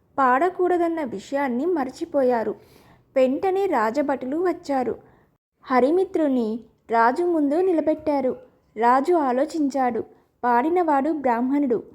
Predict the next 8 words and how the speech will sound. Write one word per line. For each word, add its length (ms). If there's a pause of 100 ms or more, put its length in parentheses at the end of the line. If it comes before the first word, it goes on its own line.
(220)
బ్రహ్మహత్య 800
మహాపాపం, 800 (460)
మరణశిక్షతో 840
సమానమైనది, 960 (480)
రాజ్య 360
బహిష్కరణ. 720 (520)
ఇలా 200
ఆలోచించి 880